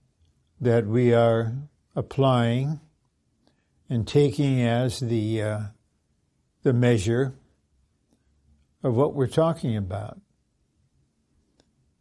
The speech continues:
To shepherd is to render all-inclusive, tender care of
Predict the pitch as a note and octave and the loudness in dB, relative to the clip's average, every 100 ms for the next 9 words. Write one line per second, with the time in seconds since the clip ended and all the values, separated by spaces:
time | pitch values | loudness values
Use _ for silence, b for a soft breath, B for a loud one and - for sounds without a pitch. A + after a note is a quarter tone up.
0 | _ _ _ _ _ _ _ _ _ _ | _ _ _ _ _ _ _ _ _ _
1 | _ _ _ - C3 - - F#3+ F#3+ C#3 | _ _ _ -2 -2 0 6 6 4 -2
2 | G2 G#2 A2+ - _ _ _ _ _ _ | -4 -8 -14 -18 _ _ _ _ _ _
3 | _ - B2+ G#2 - C#3+ B2+ B2+ C3 C3 | _ -2 0 0 -2 0 2 2 0 0
4 | B2 A#2+ A2 G#2 _ _ _ _ _ _ | 0 0 -4 -10 _ _ _ _ _ _
5 | _ _ C3+ B2 C#3 D3+ E3+ F3+ G3 C#3 | _ _ 4 8 8 8 4 0 -2 0
6 | B2 A#2+ C#3+ C3+ C3 - C3+ A#2 G#2+ - | 0 -2 0 2 2 -2 -2 -2 -6 -14
7 | _ _ _ _ _ - D3+ C#3 C#3 C3 | _ _ _ _ _ 0 2 2 0 0
8 | B2+ - - C3 G#2 G2 - - _ _ | -2 -6 -4 -2 -2 -4 -12 -20 _ _
9 | _ _ _ _ _ _ _ _ _ _ | _ _ _ _ _ _ _ _ _ _
10 | _ _ _ _ - A#2 A2 G#2 - | _ _ _ _ 0 2 2 -2 -10